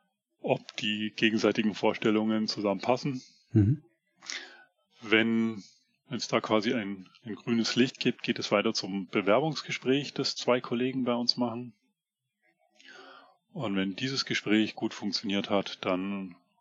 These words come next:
Speaker 1: gibt es noch einen, einen Probetag in dem Team, in dem der neue, die neue Kollegin dann am Ende landen wird.
Speaker 2: Hm.
Speaker 1: Idealerweise wissen wir das schon nach dem Bewerbungsgespräch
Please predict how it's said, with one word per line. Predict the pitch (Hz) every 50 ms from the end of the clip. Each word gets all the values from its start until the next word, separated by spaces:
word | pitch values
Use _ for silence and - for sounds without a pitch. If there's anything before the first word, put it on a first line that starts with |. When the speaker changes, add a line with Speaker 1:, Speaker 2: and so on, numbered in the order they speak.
| _ _ _ _ _ _ _ _ _ _ _ _
Speaker 1:
gibt | - - - -
es | - -
noch | 104 90 - 143
einen, | 120 101 92 92 90 92 98 101 117 233
einen | 175 113 92 87 85
Probetag | - - 107 107 113 120 - - - 104 92 98 101 - - - - - - - - - - - - _ _ _ _ _ _ _ _ _ _
in | - 135 117 123
dem | 117 120 113 107 101
Team, | - - - 120 120 123 131
in | 131 113 95
dem | 101 101 98 104 101 98 92 85 _ _ _ _ _ _ _ _ -
der | 107 95
neue, | 92 90 90 98 101 101
die | 92 98
neue | 90 92 92 95 92
Kollegin | - - - 95 87 92 92 92 98 90 90
dann | 95 92 92 95 95 - _ _ _ _
am | _ 117 101 110 -
Ende | 131 98 90 90
landen | 82 85 87 87 90 87 87 85
wird. | 87 90 - - -
Speaker 2:
Hm. | 123 123
Speaker 1:
Idealerweise | 117 92 92 92 98 95 95 98 98 95 101 92 98
wissen | 123 127 - 123
wir | 120 113
das | 113 113 -
schon | - - 104 104
nach | 110 120 -
dem | - 113 107 104 92 92 _ _ _ _ _ _ _ _ _ _ _ _ _ _ _ _ _ _ -
Bewerbungsgespräch | 117 92 98 98 92 110 110 - - 117 - - 101 92 101 95 - -